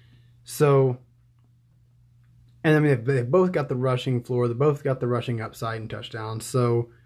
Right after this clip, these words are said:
to me, when we're talking about Deshaun Watson, Q B six is a value. Deshaun Watson should probably be going, I mean,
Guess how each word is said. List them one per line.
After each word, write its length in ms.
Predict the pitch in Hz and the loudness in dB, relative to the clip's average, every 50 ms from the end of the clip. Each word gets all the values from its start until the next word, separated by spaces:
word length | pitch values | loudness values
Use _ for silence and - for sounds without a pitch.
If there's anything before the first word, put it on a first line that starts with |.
| _ _ _ _ _ | _ _ _ _ _
to 100 | - 135 | 0 2
me, 440 | 151 202 240 240 214 208 196 - _ - _ | 4 4 4 4 2 0 -2 -4 _ -20 _
when 120 | - 151 156 | -4 -2 -2
we're 80 | 156 | -2
talking 300 | 147 - 190 180 180 175 | -2 -4 -6 -4 -4 -2
about 240 | 170 170 170 165 147 | -2 0 -2 -2 -2
Deshaun 400 | 139 131 - 165 160 165 151 135 | -4 -4 -2 0 0 0 0 0
Watson, 580 | 127 139 165 175 156 - - 190 190 196 196 - _ _ _ _ _ _ _ _ _ _ _ _ _ _ _ _ _ _ | 0 -2 -2 -4 -4 -4 -4 -4 -4 -4 -8 -12 _ _ _ _ _ _ _ _ _ _ _ _ _ _ _ _ _ _
Q 200 | - - 202 190 | 0 2 2 4
B 140 | 185 196 | 4 2
six 440 | 180 180 - - 185 190 180 - - - _ _ _ _ _ _ | 2 0 2 4 4 4 4 0 -10 -18 _ _ _ _ _ _
is 160 | - 180 175 151 | 2 2 4 4
a 60 | 143 | 2
value. 360 | 123 127 110 107 107 107 110 | 0 0 -2 -4 -8 -10 -10
Deshaun 360 | 117 127 - 185 180 175 170 | -8 -4 -2 0 0 0 0
Watson 340 | 170 175 175 160 165 - 165 | 0 -2 -2 -2 -2 -2 -2
should 240 | 156 - 151 139 - | -2 -2 -4 -6 -4
probably 380 | - - 151 160 160 156 160 | -4 -2 0 0 0 0 -2
be 140 | 151 147 147 | -2 -2 -4
going, 600 | 135 123 135 143 151 160 151 147 143 139 139 139 - _ _ _ _ _ _ _ _ _ _ _ _ _ _ _ _ _ _ _ _ _ | -4 0 2 2 4 4 2 4 2 2 0 -2 -8 _ _ _ _ _ _ _ _ _ _ _ _ _ _ _ _ _ _ _ _ _
I 40 | 190 | 4
mean, 280 | 202 208 196 185 185 | 4 4 4 2 -6